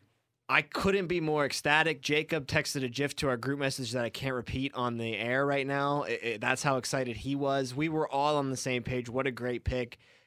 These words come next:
And I think Kevin Colbert said it best in his press conference afterwards, where he was surprised that Najee Harris was there. He flat out said, I think it was Dale that asked him, you know,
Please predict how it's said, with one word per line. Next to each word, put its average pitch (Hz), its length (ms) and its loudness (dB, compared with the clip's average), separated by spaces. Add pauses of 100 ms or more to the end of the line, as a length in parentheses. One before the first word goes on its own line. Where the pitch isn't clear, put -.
(160)
And 131 260 6
I 131 60 2
think 160 240 -2
Kevin 156 260 0
Colbert 135 380 -2
said 135 180 -2
it 110 140 -4
best 127 320 -2
in 117 100 -6
his 117 420 -6 (100)
press 127 260 -2
conference 117 420 -6
afterwards, 107 640 -4
where 107 180 -4
he 104 220 -4
was 160 220 -2
surprised 107 880 -4 (500)
that 117 100 -2
Najee 113 360 0
Harris 113 340 -2
was 117 80 -8
there. 123 340 -4 (100)
He 139 260 -4
flat 143 320 0
out 143 240 0
said, 143 240 -2 (280)
I - 100 -2
think 185 220 -2
it 143 120 -4
was 135 160 -4
Dale 143 240 0
that 127 100 -2
asked 123 300 -2
him, 120 100 -4
you 120 80 -2
know, 110 320 -4